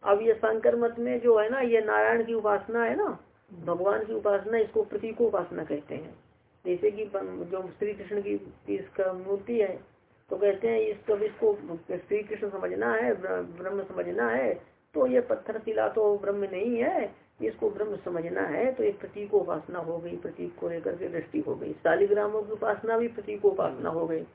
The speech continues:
शालिग्राम तो पत्थर है, वो नारायण कैसे हो सकता है? तो उसको नारायण समझ लेना है, आरोप कर लेना है, आरोपित है,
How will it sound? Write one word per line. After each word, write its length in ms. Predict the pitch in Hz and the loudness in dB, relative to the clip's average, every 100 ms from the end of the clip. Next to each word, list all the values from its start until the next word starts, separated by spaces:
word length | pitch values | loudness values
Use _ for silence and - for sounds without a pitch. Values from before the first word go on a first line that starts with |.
| _ _ _ | _ _ _
शालिग्राम 440 | 202 208 220 214 214 | 4 4 4 2 0
तो 80 | 208 | 0
पत्थर 440 | 214 - 214 196 | 0 0 0 2
है, 100 | 170 | 2
वो 120 | 175 | 2
नारायण 340 | 180 190 208 208 | 0 0 0 2
कैसे 240 | 214 202 | 0 2
हो 160 | 170 156 | 0 -2
सकता 300 | - - 147 | -6 -6 -6
है? 220 | 160 - | -6 -2
तो 100 | 208 | -2
उसको 200 | 196 208 | 2 2
नारायण 340 | 196 190 208 202 | 2 2 0 0
समझ 280 | 277 302 | 6 6
लेना 300 | 269 226 185 | 8 6 4
है, 200 | 170 156 | 2 2
आरोप 320 | 156 240 294 294 | 8 10 12 10
कर 80 | |
लेना 300 | 240 208 180 | 6 6 2
है, 160 | 160 139 | 0 0
आरोपित 440 | 175 220 233 233 175 | 4 4 4 0 -2
है, 140 | - | -10